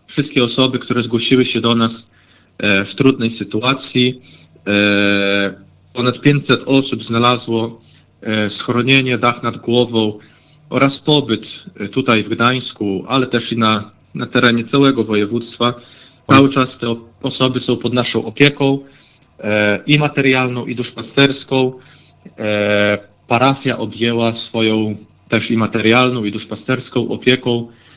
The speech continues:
piętnaście ośrodków na terenie, e, tutaj, e, województwa pomorskiego.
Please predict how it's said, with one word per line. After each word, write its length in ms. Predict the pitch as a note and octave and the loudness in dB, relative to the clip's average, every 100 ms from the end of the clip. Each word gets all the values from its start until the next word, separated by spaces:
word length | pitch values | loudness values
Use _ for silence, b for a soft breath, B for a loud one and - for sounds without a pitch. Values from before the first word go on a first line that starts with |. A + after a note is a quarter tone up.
| B _ | B _
piętnaście 560 | A#2 A#2 C3+ C#3 - A#2+ | -2 2 2 2 0 -2
ośrodków 600 | - C3 - - G2+ - | 0 0 0 -4 -10 -6
na 100 | G2+ | -4
terenie, 520 | A2 A2 A2 G#2+ G#2+ - b b b - - | 0 2 2 0 -2 -6 b b b -20 -6
e, 840 | A2 G#2 G2+ G2+ G2 G2 F#2+ - - _ _ _ _ - | -4 -2 -2 -2 0 0 -2 -8 -20 _ _ _ _ 0
tutaj, 520 | A#2 A#2+ G#2+ G#2 F#2+ - - G2+ G2+ G2+ G2 F#2+ F#2+ | 2 4 4 4 -2 -12 -8 -2 0 0 0 -2 -2
e, 40 | |
województwa 580 | A2+ A2+ A2+ B2 - A2+ | 2 2 2 -2 -4 -8
pomorskiego. 880 | G#2 G2+ F#2 - C#3 C#3 C3+ C3 | -6 -6 -6 -2 0 2 0 -4